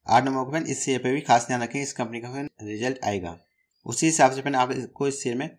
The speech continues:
आगे मूव देखने को मिलेगा। और फिर नेक्स्ट अपडेट है ग्लोबल एजुकेशन लिमिटेड शेयर के बारे में, जिस शेयर में फ्रेंड आज बारह परसेंट की तेजी देखने को मिली,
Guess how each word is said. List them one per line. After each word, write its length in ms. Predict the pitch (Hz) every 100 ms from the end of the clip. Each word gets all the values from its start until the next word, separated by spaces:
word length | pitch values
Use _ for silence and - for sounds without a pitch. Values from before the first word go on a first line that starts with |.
| _ _
आगे 260 | 107 117 139
मूव 240 | 135 135
देखने 260 | 127 117 120
को 120 | 143
मिलेगा। 440 | 139 113 92 85 87 _ _ _ _ _ _
और 120 | 123
फिर 140 | 135 165
नेक्स्ट 300 | 156 156 -
अपडेट 280 | 123 135 135
है 40 | 151
ग्लोबल 300 | 135 131 151 143
एजुकेशन 460 | 127 127 135 - 151
लिमिटेड 260 | 127 143
शेयर 180 | 139 127
के 80 | 117
बारे 160 | 110
में, 120 | 117 139 - _ _ -
जिस 200 | 131 139
शेयर 120 | 143
में 60 | 135
फ्रेंड 160 | 151
आज 180 | - 143
बारह 220 | 135 127 151
परसेंट 320 | 151 - 127
की 80 | 131
तेजी 240 | 139 123
देखने 220 | 123 117
को 80 | 127
मिली, 140 | 123